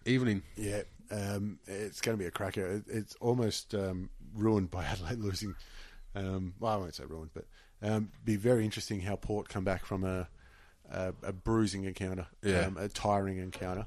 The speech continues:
Speaker 1: And a couple of weeks in a row of hard footy as well.
Speaker 2: Yep. Um, but they're on a two-game winning streak, whereas Adelaide have dropped one they, um, that nobody expected them to.
Speaker 1: Mm.
Speaker 2: So I, I dare say they'll have, um,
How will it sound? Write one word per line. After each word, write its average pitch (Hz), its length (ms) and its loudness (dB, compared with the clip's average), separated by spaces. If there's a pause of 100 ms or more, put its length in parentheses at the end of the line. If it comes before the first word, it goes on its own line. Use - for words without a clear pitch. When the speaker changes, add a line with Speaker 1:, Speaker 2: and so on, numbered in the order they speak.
Speaker 1:
And 92 80 -6
a 85 40 -6
couple 110 260 4
of 90 40 8
weeks 98 220 4
in 95 60 6
a 87 40 6
row 92 220 8 (200)
of - 300 -6 (220)
hard 90 320 0
footy 92 320 0 (160)
as 87 60 -4
well. 87 180 0
Speaker 2:
Yep. 98 160 -2 (680)
Um, 101 580 2
but 104 100 -8
they're 123 140 0
on 131 80 2
a 104 80 2
two-game 110 440 0
winning 104 220 0
streak, - 320 -2
whereas 104 340 0
Adelaide 110 340 2
have 95 160 0
dropped - 200 0
one 101 160 0
they, 95 200 0 (360)
um, 95 260 -2
that 87 120 -4
nobody 95 260 0
expected 98 380 -6
them 90 140 -4
to. 120 200 0 (220)
Speaker 1:
Mm. 85 160 -2 (260)
Speaker 2:
So - 160 -4
I, 95 420 0
I 101 40 0
dare 98 200 0
say 95 220 -2
they'll 92 260 -2
have, 92 320 -4
um, 90 300 -4